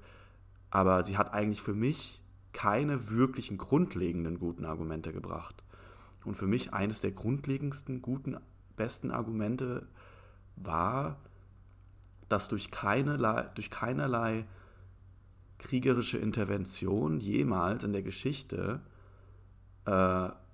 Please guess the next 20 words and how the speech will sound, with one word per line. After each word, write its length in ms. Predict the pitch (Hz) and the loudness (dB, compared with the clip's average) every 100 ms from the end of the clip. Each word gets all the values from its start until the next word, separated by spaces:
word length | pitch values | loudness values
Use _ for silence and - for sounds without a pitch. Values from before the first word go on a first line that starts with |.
| - | -20
Frieden 720 | - - 160 175 131 - - - - - - - - - - | -12 -6 -2 2 2 0 -8 -20 -20 -20 -20 -20 -20 -20 -6
ge-, 220 | - 107 - - - - | -2 0 -2 -16 -12 -4
entstanden 640 | 101 - 104 98 98 110 | -4 2 6 6 6 0
ist, 320 | 127 - - | 0 -2 4
außer 480 | 101 143 185 190 190 | 6 6 4 2 2
durch 240 | 127 110 | 2 -2
die 140 | - 104 - | -4 -14 -12
komplette 840 | - 104 95 - 123 165 165 160 160 - | -4 -4 -2 0 0 0 2 2 0 -6
Kapitulation 920 | - 107 123 - 110 113 - 120 117 | -2 0 0 -2 -2 -2 -2 2 4
eines 240 | 98 101 95 | 4 0 -2
kompletten 400 | 101 98 110 104 | -4 -2 -4 0
Landes. 540 | 92 85 78 - - - - - - - | 2 2 0 -8 -12 -16 -20 -20 -20 -2
Also 180 | 98 95 | 2 2
durch 160 | 98 | 2
die 80 | 113 | -2
komplette 300 | 104 110 107 | 0 0 0
Zerstörung 840 | - 92 - 104 104 98 95 95 95 - - - - - | -2 -4 0 4 4 4 0 -2 -6 -16 -20 -20 -20 -6
eines 260 | 98 92 87 | 0 0 0
kompletten 380 | - 82 87 85 | -2 -2 -2 -2
Landes. 480 | 80 - - - | -4 -4 -8 -12